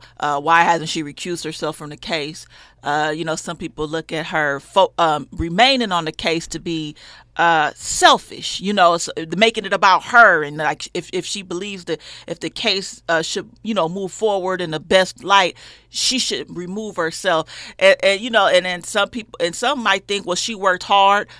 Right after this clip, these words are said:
to put the case together, has been doing a good job. Uh, but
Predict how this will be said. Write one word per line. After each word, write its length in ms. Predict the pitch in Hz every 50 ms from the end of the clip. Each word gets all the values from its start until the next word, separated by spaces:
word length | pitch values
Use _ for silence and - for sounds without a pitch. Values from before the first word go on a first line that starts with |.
| - _
to 100 | - - -
put 240 | - - 226 220 -
the 60 | -
case 340 | - - 220 175 180 - -
together, 540 | - 165 - 262 269 269 262 196 240 233
has 160 | 220 190 175 -
been 160 | 180 180 165
doing 200 | 180 165 160 151
a 60 | 151
good 240 | - 156 151 - -
job. 520 | - 254 247 233 220 202 202 202 196 - _ - - - - - - - - _
Uh, 260 | - - 180 180 170
but 180 | 165 165 220 -